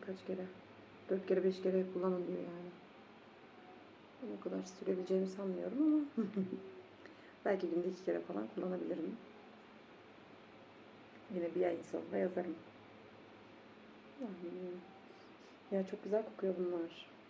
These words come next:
Ben kokularını çok beğendim. Ha, bu arada şununla ilgili de bir şey söyleyeyim arkadaşlar. Sitede falan belki görmüşsünüzdür. Hani, ım,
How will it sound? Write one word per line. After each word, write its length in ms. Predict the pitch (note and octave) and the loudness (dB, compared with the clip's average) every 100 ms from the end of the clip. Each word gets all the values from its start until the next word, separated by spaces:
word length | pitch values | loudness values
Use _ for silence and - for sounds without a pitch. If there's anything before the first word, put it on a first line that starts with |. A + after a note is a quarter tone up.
| - - - - - - - - - - - - - | -20 -18 -18 -20 -20 -20 -20 -20 -20 -20 -20 -16 -8
Ben 160 | - F#3+ | -6 -6
kokularını 480 | F#3+ F#3+ F#3+ F#3+ | -6 -2 -2 -2
çok 200 | F#3+ F#3+ | -4 -6
beğendim. 320 | F3+ F3 F3+ F#3+ - - - - - | -6 -4 -6 -10 -14 -18 -18 -18 -2
Ha, 100 | A#3 A3 | 4 10
bu 80 | |
arada 260 | C#4+ C#4+ G#3+ | 10 10 4
şununla 420 | - - C4 B3+ | 2 4 6 6
ilgili 220 | A#3 A#3 | 4 4
de 120 | B3+ B3 | 2 2
bir 40 | |
şey 160 | - F#3+ | -2 0
söyleyeyim 260 | F3+ F3+ | 2 2
arkadaşlar. 440 | F3+ G3+ G3 F#3+ F#3 | 2 2 2 2 -2
Sitede 340 | - G#3+ G#3 | 4 6 6
falan 280 | G3+ G#3 G#3 | 8 8 8
belki 200 | G3+ G3 | 4 6
görmüşsünüzdür. 720 | F#3+ F#3+ - - G3 F3 F3+ - - - - | 6 6 2 0 2 2 -2 -4 -14 -4 6
Hani, 200 | G3 F#3+ - | 8 6 4
ım, 460 | G3+ F#3 F#3 F#3 F#3 | 4 6 8 6 2